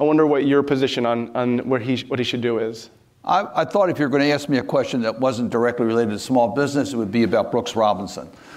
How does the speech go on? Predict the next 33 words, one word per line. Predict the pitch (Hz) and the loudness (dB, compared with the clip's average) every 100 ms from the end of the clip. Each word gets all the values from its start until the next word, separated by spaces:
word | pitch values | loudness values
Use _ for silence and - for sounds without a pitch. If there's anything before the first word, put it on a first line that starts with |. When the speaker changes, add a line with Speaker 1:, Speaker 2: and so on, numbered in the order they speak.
| - - | -20 -2
Speaker 2:
So, | 143 131 - - - - | 2 2 -2 -14 -18 -12
<laughs> | - - - 156 - 156 - - - - - - 311 - - - - - | -10 -6 -2 -2 -2 -6 -6 -4 -4 -4 -10 -6 -6 -6 -12 -20 -14 -2
uh, | 110 113 | 2 2
what | 117 139 | 2 2
a, | 127 117 113 107 98 - 120 - - | 2 2 2 0 0 -6 -12 -12 -4
a | 113 | -2
iconic | - 147 131 120 - | -2 0 0 0 -2
figure | 127 104 107 98 117 127 | -2 -2 -4 -6 -8 -12
in | 104 | -8
baseball | 90 107 98 113 98 92 | -4 -4 -2 -2 -2 -2
and, | 95 | -8
and | 101 - - | -12 -12 -6
as | 104 98 110 | -4 -4 -4
a | |
Maryland | 104 110 107 101 101 - - | -2 0 0 -2 -8 -16 -20
congressman | - 110 104 95 110 98 95 95 - | -4 -2 -2 -6 -8 -8 -10 -12 -14
and | - 110 107 | -14 -12 -12
senator | 92 113 107 95 95 90 | -8 -6 -6 -6 -6 -8
and | 90 - _ - - _ _ | -10 -16 _ -20 -20 _ _
as | - 95 90 | -10 -10 -10
a | 85 92 - | -12 -12 -8
person | 117 110 113 101 | -4 -4 -4 -4
who | |
knew | 98 107 | -4 -4
Brooks | 104 92 107 | -6 -4 0
Robinson | 95 87 - 92 | 0 -2 -8 -8
well, | 95 90 87 90 107 - | -4 -2 -2 -6 -16 -16
uh, | 90 98 90 - | -14 -14 -14 -14
he | 95 90 | -12 -12
was | 90 | -12
an | 87 | -16
incredible | 87 104 90 85 82 | -12 -6 -6 -8 -10
figure. | 92 82 85 | -10 -8 -12